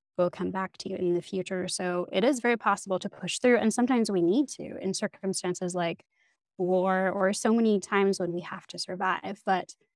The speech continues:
what makes me so sad is that we live in a world where we shouldn't have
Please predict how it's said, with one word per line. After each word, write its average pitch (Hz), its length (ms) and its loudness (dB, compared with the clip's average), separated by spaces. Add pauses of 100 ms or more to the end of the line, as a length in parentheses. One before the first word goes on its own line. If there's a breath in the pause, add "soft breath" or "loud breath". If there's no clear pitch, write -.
(300)
what 202 180 4
makes 196 320 2
me 202 240 2
so 196 680 2 (180)
sad 196 720 2
is 180 480 -4 (180)
that 175 520 0 (760)
we 190 180 2
live 190 200 4
in 220 100 4
a 208 80 4
world 185 480 2
where 175 200 -2
we 175 140 -6
shouldn't - 580 -2
have - 180 -16